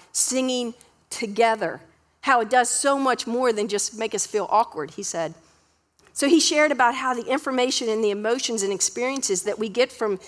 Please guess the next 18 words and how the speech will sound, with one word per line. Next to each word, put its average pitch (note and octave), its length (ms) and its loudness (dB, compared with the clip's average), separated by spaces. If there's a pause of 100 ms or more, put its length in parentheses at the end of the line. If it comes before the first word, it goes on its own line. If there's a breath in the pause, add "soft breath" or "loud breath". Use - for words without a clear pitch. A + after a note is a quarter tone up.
singing, C#4 500 0
how B3+ 140 0
they're G3+ 140 -2
stored C4+ 560 2
in A#3+ 100 4
a G#3 40 0
way A#3 380 4
and G#3 80 0
in G3 100 -2
a F3+ 40 -2
place A#3 380 -2
in G#3+ 40 -6
our G#3+ 80 -4
brain G#3 320 0
that G#3+ 80 -6
makes G3 200 -4
it F#3 100 -6
practically A3 540 0